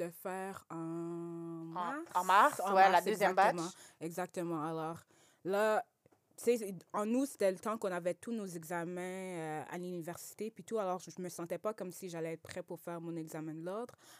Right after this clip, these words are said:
Speaker 1: Alors, au lieu, je l'ai fait en mars.
Speaker 2: OK. Puis,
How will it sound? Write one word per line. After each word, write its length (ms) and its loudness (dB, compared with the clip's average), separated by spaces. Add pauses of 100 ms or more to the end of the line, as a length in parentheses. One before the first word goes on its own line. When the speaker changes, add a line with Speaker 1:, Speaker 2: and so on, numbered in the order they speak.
Speaker 1:
Alors, 240 -4
au 60 -2
lieu, 180 -4
je 140 -8
l'ai 100 -4
fait 300 -8
en 140 -8
mars. 480 -14 (340)
Speaker 2:
OK. 240 -8 (760)
Puis, 380 -8